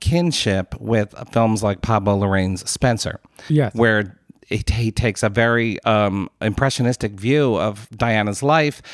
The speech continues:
Speaker 1: and he didn't try and give you a biopic. He basically gave you a horror show
Speaker 2: Mm-hmm.
Speaker 1: by showing the world through her eyes. But that's the thing. Spencer shows you the world through Diana's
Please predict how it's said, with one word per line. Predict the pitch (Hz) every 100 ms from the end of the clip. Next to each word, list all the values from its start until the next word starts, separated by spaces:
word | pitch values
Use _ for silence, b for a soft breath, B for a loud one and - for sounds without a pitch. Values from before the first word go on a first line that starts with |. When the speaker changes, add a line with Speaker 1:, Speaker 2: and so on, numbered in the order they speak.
| B B
Speaker 1:
and | 113 110
he | 113
didn't | 123 139
try | 139 139 123
and | 117
give | 127 139
you | 123
a | 110
biopic. | 120 139 123 104 117 98 - B B
He | 117
basically | 107 123 143 143 110
gave | 107 101
you | 101 92
a |
horror | 87 127 135 98
show | - 95 85 82 87
Speaker 2:
Mm-hmm. | 147 - 127 143
Speaker 1:
by | 117
showing | 107 127 110 110 101 95 -
the | 117
world | 113 110 104 -
through | 113 98
her | 107 98
eyes. | 123 135 95 -
But | 143
that's | - 165 -
the | - -
thing. | - 285 190 175 B B B
Spencer | - - - 180 240 - 123
shows | - 160 131 127
you | 151
the | 160
world | 151 110 101 98
through | - 107 135 139 123 101
Diana's | 87 107 104 101 101 95